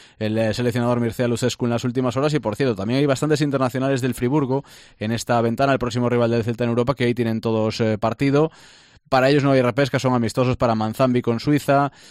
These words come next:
eh, que juega ante Noruega, para Matanovic con, eh, Croacia, que juega ante Brasil, está Irie con Guinea-Bissau, también un partido amistoso ante, mm, Burkina Faso, está el, eh, japonés Suzuki, que hoy se tiene que medir a Inglaterra en Wembley, Lienhardt, el austriaco, que tiene también amistoso ante Corea del Sur, es decir, amistosos para todos,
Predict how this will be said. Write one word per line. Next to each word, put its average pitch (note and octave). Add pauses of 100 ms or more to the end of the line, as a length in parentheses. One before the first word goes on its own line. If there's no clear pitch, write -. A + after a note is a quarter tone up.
(180)
eh, F#2
que F#2+
juega G2
ante G2
Noruega, B2+
para A#2
Matanovic B2
con, A#2
eh, A2+
Croacia, B2
que A2+
juega A#2
ante A2
Brasil, D#3+
está B2
Irie A#2+
con A#2+
Guinea-Bissau, A#2
también A2+
un A2
partido A2
amistoso A2
ante, G#2
mm, G2+
Burkina G#2+
Faso, C#3 (360)
está A#2+
el, A#2
eh, A2+
japonés B2+
Suzuki, D3+
que B2+
hoy B2
se A#2+
tiene A2+
que A2
medir A2
a G#2+
Inglaterra G#2+
en G#2+
Wembley, D#3
Lienhardt, D#3
el B2+
austriaco, B2
que A#2
tiene A#2
también A2+
amistoso A2
ante A2
Corea A2
del G#2+
Sur, C#3
es A#2
decir, A2+
amistosos B2
para C3+
todos, D3+